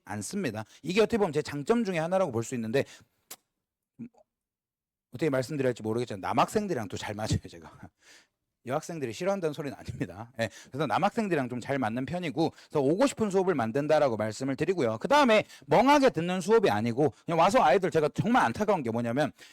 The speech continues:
이제 이 근처 아이들이 학원을 많이 다니다 보니까 좀 지쳐 있거든요. 그래서 수업에 와서 진짜 멍하게, "아," 이러고 있다 집에 가거든요. 그게 너무 싫어서 제가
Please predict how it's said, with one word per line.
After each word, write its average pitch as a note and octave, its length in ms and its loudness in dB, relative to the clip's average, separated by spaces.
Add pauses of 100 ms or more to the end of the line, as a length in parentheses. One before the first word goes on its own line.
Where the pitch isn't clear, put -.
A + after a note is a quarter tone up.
(120)
이제 D3 140 -2
이 D#3+ 80 2
근처 G3+ 240 0
아이들이 C3 340 2
학원을 B3 320 0
많이 B2 220 2
다니다 D3+ 280 -2
보니까 G2+ 280 -8
좀 A2 140 -10
지쳐 - 400 -2
있거든요. A2 440 -6
그래서 D#3+ 300 2 (240)
수업에 C4 260 2
와서 B2+ 180 0
진짜 C3+ 260 -4
멍하게, E3 520 2
"아," - 400 -12
이러고 E3+ 200 0
있다 B2+ 140 -4
집에 D#3+ 220 -2
가거든요. G#2+ 520 -2
그게 E3+ 200 -2
너무 A2 240 -4
싫어서 A#2+ 260 -6
제가 C3 220 -2